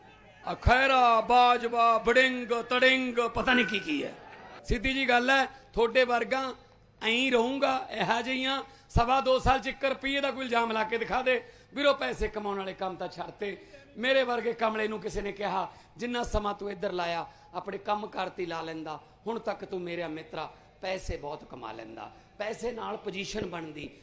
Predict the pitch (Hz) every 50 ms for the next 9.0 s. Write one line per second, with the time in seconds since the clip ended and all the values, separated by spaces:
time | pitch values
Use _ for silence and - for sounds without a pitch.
0 | - _ - - 196 196 196 208 190 190 196 214 214 190 185 180 175 170 - 180
1 | 165 156 156 165 170 170 165 165 160 165 156 147 - - - - _ - - 214
2 | 196 196 208 220 226 226 202 220 202 - - 190 175 - - 185 170 165 175 170
3 | 156 - - 185 185 175 165 151 139 - - - - _ - 180 202 220 240 247
4 | 269 277 269 262 214 220 180 - - 185 - - 175 175 165 160 160 160 - 190
5 | 190 196 170 160 151 135 - - - _ _ _ - 170 170 - 196 190 190 170
6 | 156 156 160 165 165 165 - - - - - - - 139 151 160 - - - 110
7 | 110 110 120 120 120 120 120 120 - - - _ _ _ _ _ _ _ 160 170
8 | 240 240 170 220 226 240 285 330 320 302 262 226 214 214 208 - 202 185 156